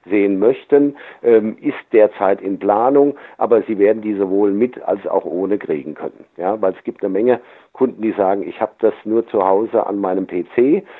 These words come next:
aber es ist einfach ein Stück komfortabler, wenn ich sie nicht nur als vierziger, sondern auch als vierundsechziger kriegen kann. Die hätten wir als Vorserie schon gerne in Frankfurt gezeigt. <laughs> So weit sind wir nämlich mit dem Ding. Deshalb gibt es im Moment nur verbal als Erklärung von mir.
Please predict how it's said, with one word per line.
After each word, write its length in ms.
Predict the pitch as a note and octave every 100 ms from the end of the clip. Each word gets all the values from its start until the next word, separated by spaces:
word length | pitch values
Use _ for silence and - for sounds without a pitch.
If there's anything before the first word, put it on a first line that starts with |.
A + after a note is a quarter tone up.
| -
aber 540 | G#2 A2 A2+ A#2 G2 -
es 160 | G2 G2 G#2+
ist 240 | G#2 A2+
einfach 380 | E2 A2 A2 G2+
ein 120 | G2
Stück 280 | - A#2 -
komfortabler, 840 | G#2 - F#2+ F2 F2 - G#2 G2
wenn 120 | F#2 F#2+
ich 120 | F2+ -
sie 80 |
nicht 260 | F2+ - -
nur 100 | G2
als 140 | F2 -
vierziger, 420 | G#2+ - A2 G2+
sondern 260 | F2+ F2+ F2+
auch 180 | E2+ F2
als 120 | -
vierundsechziger 720 | F#2+ F#2 G2+ - E2 A1 G#1+
kriegen 320 | - - C#2
kann. 180 | - - _ _ - _ _ _ _ -
Die 80 | A2+
hätten 300 | B2+ C3+ A2
wir 280 | A2+ G#2+ -
als 140 | F#2+ - - -
Vorserie 800 | C3+ B2 A#2 A2+ A2 A2 G#2+ G2+ _ - _ _ _ - -
schon 240 | C#3 C3+
gerne 260 | A2 A#2 B2
in 140 | A2
Frankfurt 440 | - G#2 - G2 -
gezeigt. 540 | - - - E2+ -
<laughs> 60 | -
So 200 | B2+ G#2
weit 140 | A#2 -
sind 100 | C#3
wir 80 | E3
nämlich 300 | D3+ C#3+ -
mit 100 | -
dem 160 | B2
Ding. 240 | C3+ C3+ C#3 - - G#2+
Deshalb 320 | G2 A2 -
gibt 220 | A#2 -
es 120 | G2+
im 100 | -
Moment 340 | A2 G#2+ A2+ A#2
nur 140 | G#2
verbal 480 | G2+ F#2 F#2 A2 A#2+
als 240 | A2+ -
Erklärung 640 | A#2+ A2+ C#3 A#2+ C3 C3+
von 260 | - C3+ B2+
mir. 280 | B2+ C3+